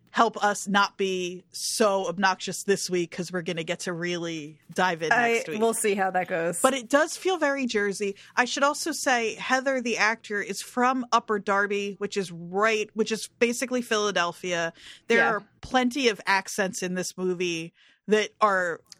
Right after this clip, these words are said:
Speaker 1: very
Speaker 2: Delco.
Speaker 1: so Delco, so South Jersey, felt so familiar to me. So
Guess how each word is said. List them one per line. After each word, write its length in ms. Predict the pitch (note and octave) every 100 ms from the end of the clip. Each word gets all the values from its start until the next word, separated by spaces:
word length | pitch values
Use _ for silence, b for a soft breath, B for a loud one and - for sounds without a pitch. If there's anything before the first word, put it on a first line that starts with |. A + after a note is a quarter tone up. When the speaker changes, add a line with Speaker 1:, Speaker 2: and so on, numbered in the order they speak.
| _ _ _
Speaker 1:
very 540 | E3 G3 A3 C4 A#3+ F3
Speaker 2:
Delco. 580 | F3 F3 F3+ E3+ E3+ E3+
Speaker 1:
so 420 | - - B3 C4+
Delco, 480 | A#3+ G3+ G3 G3 F#3+
so 240 | - A3+
South 320 | A#3+ G#3 F#3+
Jersey, 320 | - F3+ F3 G3
felt 320 | - G3+ -
so 640 | - - A3 A3 A3+ A3
familiar 480 | A3+ A3+ G#3 G3+ F#3
to 160 | - E3+
me. 300 | D#3+ - - _ B B B
So 480 | - A#3+ G3 F#3+